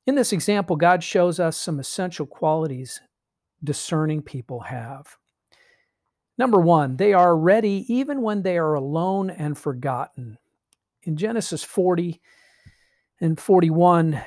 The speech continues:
Joseph had shown discernment earlier in interpreting the dreams of Pharaoh's chief cupbearer and his baker. Yet, the rehired cupbearer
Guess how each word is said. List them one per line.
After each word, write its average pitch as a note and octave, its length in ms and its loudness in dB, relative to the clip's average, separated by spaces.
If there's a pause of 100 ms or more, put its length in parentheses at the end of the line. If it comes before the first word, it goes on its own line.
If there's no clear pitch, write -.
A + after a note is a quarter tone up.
(120)
Joseph G3+ 420 2
had D#3 180 -2
shown F#3+ 360 -2
discernment E3+ 760 -6
earlier F3 460 0
in D#3+ 180 -2
interpreting F#3+ 600 -4
the D3+ 60 -2
dreams C#3+ 760 -4
of - 180 -12
Pharaoh's E3+ 640 2 (120)
chief - 400 -6 (120)
cupbearer C#3+ 760 -4
and F3 200 -4
his C#3+ 220 -2
baker. D3 480 -2 (260)
Yet, D3+ 480 0 (840)
the E3+ 80 4
rehired D#3+ 680 4
cupbearer C#3+ 800 -4